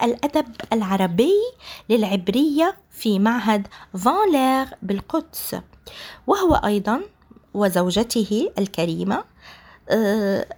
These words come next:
من أصحاب دار ليلى للنشر والترجمة،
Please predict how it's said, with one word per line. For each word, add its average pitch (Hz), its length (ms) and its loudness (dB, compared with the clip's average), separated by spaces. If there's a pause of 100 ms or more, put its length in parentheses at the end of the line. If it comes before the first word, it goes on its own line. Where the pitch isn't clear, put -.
من 233 140 2
أصحاب 370 480 0
دار 277 220 4
ليلى 370 440 4
للنشر 269 540 2
والترجمة، 220 720 -2